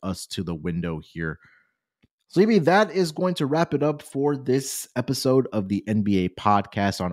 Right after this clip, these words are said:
R J Bell's Dream Preview. And like I mentioned, Sleepy, it feels like it's the calm before the storm where we have a lot of things to talk about.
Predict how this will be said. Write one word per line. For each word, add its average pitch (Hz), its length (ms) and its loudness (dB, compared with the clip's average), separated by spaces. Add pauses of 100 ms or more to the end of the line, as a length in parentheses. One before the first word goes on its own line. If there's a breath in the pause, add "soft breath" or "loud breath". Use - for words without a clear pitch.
R 95 160 -2
J 90 180 -4
Bell's 87 360 -4
Dream 85 280 -4
Preview. 107 260 2
And 117 100 6
like 147 160 4
I 143 40 2
mentioned, 127 360 -2
Sleepy, 110 340 -6
it 107 60 -6
feels 151 200 4
like 139 140 2
it's 123 220 -6
the 110 80 -4
calm 120 400 0
before 110 280 2
the 98 100 -2
storm 107 320 -2
where 95 100 -2
we 101 100 -2
have 104 140 0
a 95 60 0
lot 113 360 6
of 104 140 -2
things 98 160 -4
to 85 80 -14
talk 95 280 -2
about. 87 400 0